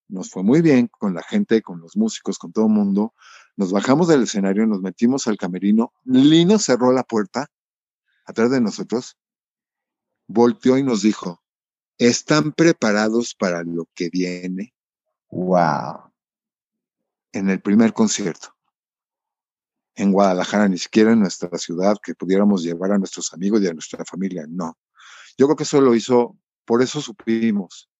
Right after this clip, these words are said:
Speaker 1: porque no había, no había, no había paleros, no teníamos cómo. O sea, fue la pura, eh,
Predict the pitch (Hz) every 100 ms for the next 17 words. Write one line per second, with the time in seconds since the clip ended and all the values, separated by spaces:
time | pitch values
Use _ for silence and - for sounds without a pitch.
0 | _ _ _ _ - 98 120 131 135 139
1 | 139 135 127 135 139 127 131 139 143 139
2 | 151 113 107 107 117 117 117 113 135 120
3 | 95 _ _ _ _ _ _ _ _ 95
4 | - 104 101 - 117 123 135 151 117 104
5 | 101 95 95 _ _ _ _ 117 131 131
6 | 135 139 _ _ 101 92 92 90